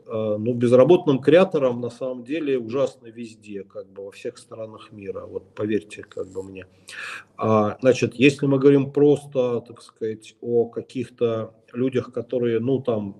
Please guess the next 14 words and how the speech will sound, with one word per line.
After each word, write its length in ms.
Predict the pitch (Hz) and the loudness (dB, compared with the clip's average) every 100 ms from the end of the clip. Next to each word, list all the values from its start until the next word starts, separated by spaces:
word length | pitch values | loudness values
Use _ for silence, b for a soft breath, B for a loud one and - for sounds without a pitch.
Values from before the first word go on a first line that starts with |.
| _ | _
плановым 540 | 135 139 131 123 120 | 4 6 6 2 0
порядком 560 | 123 127 185 190 131 107 | -2 -2 -2 -4 -10 -12
когда-то 500 | 120 110 127 113 107 | -10 -4 -2 -2 -8
переезжали, 920 | - 104 104 104 101 104 90 90 92 - - | -20 -20 -18 -18 -12 -12 -10 -12 -14 -16 -2
то 420 | 113 117 110 110 | 4 6 6 4
из 300 | - 110 110 | -4 -8 0
них 260 | 165 - | 2 2
процент 560 | - 123 120 139 131 131 | 2 2 2 0 -2 -4
возвращенцев 920 | 113 110 117 120 - 165 123 - 110 117 | -8 -2 2 2 0 -4 -6 -8 -14 -14
на 80 | 110 | -10
самом 280 | - 131 113 | -6 -6 -4
деле 180 | 113 120 | -2 -2
очень 320 | 120 - 113 | -4 -10 -14
небольшой. 680 | 110 107 104 - - 90 | -10 -6 -6 -8 -10 -10